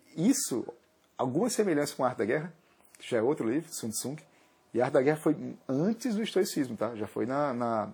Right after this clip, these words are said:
lá na China, lá. Então, esses caras não se conheceram. Então, você vê que o conceito de autoconfiança, de autocontrole, de, de guerra mesmo, e lembrando que os históricos se consideram os gladiadores da mente, eles são os mesmos.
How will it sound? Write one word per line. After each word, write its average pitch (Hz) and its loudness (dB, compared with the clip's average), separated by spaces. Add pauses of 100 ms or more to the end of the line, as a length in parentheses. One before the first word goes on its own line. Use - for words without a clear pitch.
(100)
lá 101 4
na 139 0
China, 135 -2
lá. 101 0
Então, 104 -6
esses - -4
caras 123 4
não 147 -4
se 170 -2
conheceram. 160 2 (440)
Então, 127 -4
você 131 2
vê 147 2
que 170 -2
o 160 2
conceito 160 0
de 135 0
autoconfiança, 117 -4
de 104 -4
autocontrole, 110 -2 (340)
de, 107 -2 (720)
de - -10
guerra 120 2
mesmo, 120 0 (320)
e 131 -4
lembrando 127 2
que 156 -2
os 139 0
históricos 131 2
se - -8
consideram 135 4
os 120 0
gladiadores 117 2
da 98 -2
mente, 147 -4
eles 123 -8
são 147 -2
os 147 -2
mesmos. 107 0